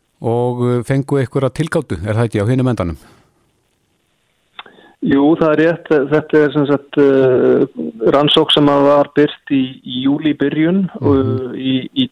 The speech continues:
Speaker 2: tímariti sem að heitir eLife og er, eh, virt tímarit á sviði, eh, lífvísinda og, og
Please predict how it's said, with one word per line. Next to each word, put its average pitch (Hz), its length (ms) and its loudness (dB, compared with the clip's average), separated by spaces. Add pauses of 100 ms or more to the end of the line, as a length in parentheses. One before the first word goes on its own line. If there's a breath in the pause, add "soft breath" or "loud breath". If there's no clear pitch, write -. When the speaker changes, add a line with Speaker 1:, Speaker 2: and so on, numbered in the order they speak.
Speaker 2:
tímariti 139 500 0
sem 143 160 0
að 127 140 0
heitir 135 340 -2
eLife 135 560 0 (140)
og 127 260 0
er, 127 180 2 (120)
eh, 110 1200 -4 (220)
virt 131 240 -2 (100)
tímarit 139 320 0
á 123 80 0
sviði, 135 560 0
eh, - 840 -4
lífvísinda 139 680 0
og, 139 220 -2 (1000 loud breath)
og 123 440 0